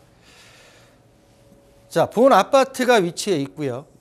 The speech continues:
의뢰하신, 의뢰하신 아까 말씀드렸던 이 지금 바로 인근에 있는 신축 아파트들을 설명해 드렸고 넘어가서, 넘어가서 소사역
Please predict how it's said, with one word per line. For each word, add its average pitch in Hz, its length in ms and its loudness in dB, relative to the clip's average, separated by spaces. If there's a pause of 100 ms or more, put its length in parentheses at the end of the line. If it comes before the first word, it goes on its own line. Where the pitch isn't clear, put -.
(160)
의뢰하신, 143 880 -8 (120)
의뢰하신 123 840 -14 (320)
아까 - 120 -8
말씀드렸던 170 480 -6
이 170 260 -8
지금 165 300 -10
바로 160 240 -6
인근에 214 580 -4
있는 180 340 -6
신축 233 400 -14
아파트들을 175 520 -8
설명해 175 400 -10
드렸고 123 680 -10 (360)
넘어가서, 165 840 -2
넘어가서 160 720 -4 (300)
소사역 214 1080 -2